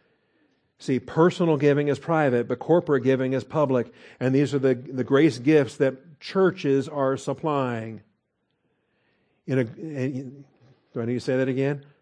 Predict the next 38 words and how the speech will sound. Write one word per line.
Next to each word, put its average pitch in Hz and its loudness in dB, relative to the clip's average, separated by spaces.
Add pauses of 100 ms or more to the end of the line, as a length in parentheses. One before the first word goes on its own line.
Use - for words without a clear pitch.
(120)
Personal 175 2
giving 151 2
is 139 -4
private. 120 -4 (880)
When 120 -4
you're 139 2
back 156 2
there 160 4
at 151 -2
the 143 -2
grace 147 2
box, 143 0
no 135 0
one's 151 0
watching. 139 -2
That's 135 -2
between 139 -4
you 139 -2
and 135 -2
the 131 0
Lord. 131 0 (220)
Even 143 2
your 131 2
left 143 -2
hand 131 -2
doesn't 127 -2
know 127 -4
what 120 -4
your 131 -2
right 120 -4
hand's 120 -6
doing, 104 -8 (100)
okay? 131 -2 (260)
That's 135 -2
private. 139 0
That's 123 -6
personal 143 0
giving. 107 -2